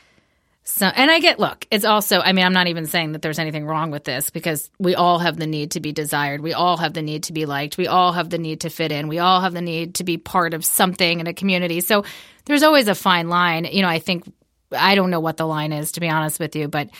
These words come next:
it, I, I s-, I really, like, still, like, deeply, like, s-, have this, like, I cannot deal with somebody not liking me. But I, I mean, I get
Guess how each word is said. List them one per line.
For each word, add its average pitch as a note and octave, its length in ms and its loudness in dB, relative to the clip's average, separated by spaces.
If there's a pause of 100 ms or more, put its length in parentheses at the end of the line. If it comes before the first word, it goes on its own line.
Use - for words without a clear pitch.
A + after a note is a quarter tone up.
(440)
it, G3 260 2
I, A#2 100 -10 (280)
I G3 140 4
s-, - 320 0 (240)
I F3+ 160 4
really, F3 480 -2
like, D#3 220 -6
still, E3 480 -2 (140)
like, D#3 220 -6 (460)
deeply, D#3+ 520 -2
like, C#3+ 420 -8 (300)
s-, - 200 -8 (200)
have C#3+ 300 0
this, C3+ 320 -2
like, B2 240 -6 (420)
I E3+ 440 -4 (640)
cannot D#3 720 -6 (120)
deal C3+ 240 -4
with B2+ 140 -10 (220)
somebody - 540 -12 (120)
not F#2+ 260 -10 (120)
liking E2 420 -14
me. E2+ 260 -18
But G3+ 140 0
I, F3 220 0 (440)
I E3+ 140 -2
mean, D#3+ 220 -8
I D3+ 140 -10
get C3+ 260 -12